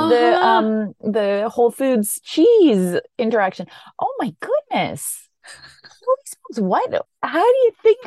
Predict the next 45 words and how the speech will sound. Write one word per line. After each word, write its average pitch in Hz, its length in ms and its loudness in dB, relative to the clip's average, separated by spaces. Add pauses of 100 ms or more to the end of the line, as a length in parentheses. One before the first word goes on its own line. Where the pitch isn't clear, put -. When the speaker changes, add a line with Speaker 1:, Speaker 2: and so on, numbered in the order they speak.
Speaker 1:
about 254 340 2
this 254 200 4
kind 262 200 2
of 262 60 0
stuff? 240 260 2
Like, 233 280 0 (640)
the, 220 360 2
the 240 100 2
role 247 240 4
of 240 140 -2
coincidence 269 800 0
or 202 160 -2
synchronicity 247 1160 -4
and, 196 160 -6 (360)
and, 190 340 -6 (100)
and 190 240 -2
I - 80 0
don't 226 120 2
know, 196 60 0
like, 190 180 2
maybe 226 260 0
when 214 160 2
you're 202 80 -4
talking 208 360 -4
to 208 40 -8
people 202 560 -2 (220)
who 220 360 0 (380)
there's, 208 160 -8 (100)
I 196 200 0
know, 226 180 0
I 175 140 -2
don't 202 80 -4
know 214 80 -4
about 196 140 0
you, 175 120 0
but 165 140 0
I 180 80 2
know 175 160 0
lots 180 420 0
of 196 100 -10
single 156 520 -2 (500)
women 170 440 0
who 170 160 -4
are 160 100 4
pretty 196 400 -4